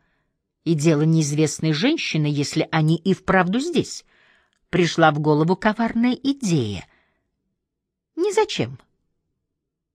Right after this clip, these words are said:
Так просто. Прислонить длиннейшую лестницу,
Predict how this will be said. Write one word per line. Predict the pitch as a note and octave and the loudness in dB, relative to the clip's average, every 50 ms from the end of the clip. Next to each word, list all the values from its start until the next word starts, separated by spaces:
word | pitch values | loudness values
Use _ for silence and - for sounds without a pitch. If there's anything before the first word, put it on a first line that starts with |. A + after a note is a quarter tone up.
| _ _ _ | _ _ _
Так | - F4 F4+ F4+ - | 0 0 0 0 -2
просто. | - - F3+ C3+ - - - - - - - _ _ _ _ _ _ _ _ _ _ _ _ _ _ _ _ _ _ _ _ _ _ _ - | -2 0 0 0 -2 -6 -12 -14 -16 -18 -20 _ _ _ _ _ _ _ _ _ _ _ _ _ _ _ _ _ _ _ _ _ _ _ 0
Прислонить | A#3+ B3+ C#4+ - - B3+ B3+ B3+ C4 D#4+ G4+ G#4+ - - | 2 2 2 2 2 2 4 4 4 2 0 -2 -2 -2
длиннейшую | - G#3 F#3+ A3 B3+ C4 B3 B3+ C#4 D#4+ G4 G#4 F#4 - - - F4+ F4 F4 G#4+ - | -2 2 4 4 4 4 4 2 2 2 2 2 2 -2 0 4 6 6 6 6 2
лестницу, | B3+ B3+ C4 B3 A3 G3 - - F#3+ F#3+ F#3 - - - F#3 | 2 2 2 2 2 0 -2 -2 -4 -4 -4 -4 -6 -4 -6